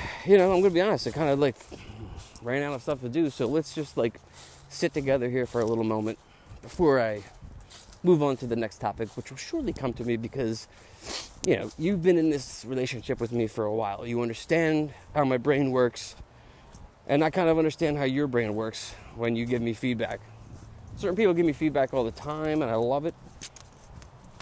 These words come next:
Certain people, I don't even know they listen to it, and then they'll say something, and I'm like, "That was, like, a hundred episodes ago." And they're like, "I know,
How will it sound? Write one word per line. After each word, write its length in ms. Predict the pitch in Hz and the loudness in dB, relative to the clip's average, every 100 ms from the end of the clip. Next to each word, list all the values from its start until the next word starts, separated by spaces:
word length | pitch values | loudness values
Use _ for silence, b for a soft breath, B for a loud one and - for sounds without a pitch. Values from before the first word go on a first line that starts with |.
| - - - - - | -20 -20 -20 -20 -12
Certain 260 | - 180 175 | 0 2 4
people, 220 | 160 139 | 2 2
I 120 | 139 | 2
don't 120 | 139 139 | 4 4
even 140 | 127 | 4
know 140 | 135 | 4
they 120 | 123 107 | 4 2
listen 300 | 143 139 110 | 0 0 -4
to 180 | 113 | -2
it, 80 | 101 | -2
and 160 | 107 110 | -2 -2
then 100 | 107 | -2
they'll 140 | 110 | -2
say 200 | - 135 | 0 0
something, 340 | 123 117 92 107 | 0 -4 -4 -8
and 100 | 104 | -6
I'm 60 | |
like, 140 | 104 - - - - - - | -8 -10 -20 -20 -20 -20 -6
"That 180 | 151 226 | -4 -4
was, 160 | 202 143 | -2 0
like, 140 | 110 113 | 0 -2
a 40 | |
hundred 280 | 131 151 151 | -2 0 0
episodes 420 | 226 - 123 117 | -2 0 -2 -4
ago." 300 | 107 107 98 B B B B B | -2 -2 -2 B B B B B
And 120 | 117 120 | 0 2
they're 100 | 107 | 4
like, 180 | 107 | 2
"I 100 | 110 | -2
know, 420 | 110 117 165 160 | 0 4 4 4